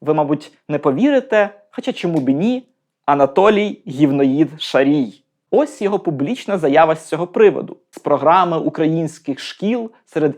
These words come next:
інших книг радянських авторів виключено «Бабин Яр» киянина Кузнєцова. Найкращий твір про цю трагедію, приголомшливий. Але жлоб'ю, яке зробило не тільки зі столиці,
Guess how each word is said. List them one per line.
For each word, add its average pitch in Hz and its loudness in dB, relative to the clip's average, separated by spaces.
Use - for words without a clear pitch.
інших 262 -6
книг 196 -4
радянських 160 -4
авторів 160 -4
виключено 156 0
«Бабин 143 0
Яр» 139 0
киянина 139 0
Кузнєцова. 139 -2
Найкращий 190 -4
твір 156 -2
про 147 -2
цю 147 -6
трагедію, 139 -4
приголомшливий. 156 0
Але 139 0
жлоб'ю, 147 -2
яке 165 2
зробило 160 4
не 156 0
тільки 190 -4
зі 156 0
столиці, 175 -2